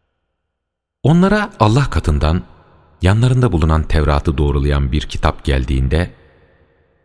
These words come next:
ki inkar edenlere karşı önceleri yardım isteyip dururlarken, işte o bildikleri Kur'an kendilerine geldiğinde onu inkar ettiler. Artık Allah'ın laneti inkarcıların üzerine olsun.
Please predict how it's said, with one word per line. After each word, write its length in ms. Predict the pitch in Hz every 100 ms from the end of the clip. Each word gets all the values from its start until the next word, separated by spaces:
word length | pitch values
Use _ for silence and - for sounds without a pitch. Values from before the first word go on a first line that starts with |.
| _ _
ki 140 | - -
inkar 380 | 92 85 113 123
edenlere 440 | 95 82 80 80
karşı 320 | - 73 - -
önceleri 460 | 85 82 80 92
yardım 360 | 71 71 69 98
isteyip 420 | 69 - 67 -
dururlarken, 720 | 71 69 82 76 - 90 101 - _ _ _ _ _ _ -
işte 240 | - -
o 180 | 123 -
bildikleri 520 | 92 76 - 87 101
Kur'an 400 | - 82 78 73
kendilerine 560 | 67 80 76 76 73 78
geldiğinde 560 | 71 71 69 69 65
onu 220 | 71 71 69
inkar 480 | 71 62 - 64
ettiler. 560 | 60 - 62 60 - - _ _ _ _ _ _ _ _ _ _ _ -
Artık 360 | 113 85 -
Allah'ın 500 | 78 71 73 80 71
laneti 540 | 67 67 65 - 67 64 - _ -
inkarcıların 760 | 92 85 73 69 64 64 62 62
üzerine 360 | - 65 64 65
olsun. 400 | 58 60 -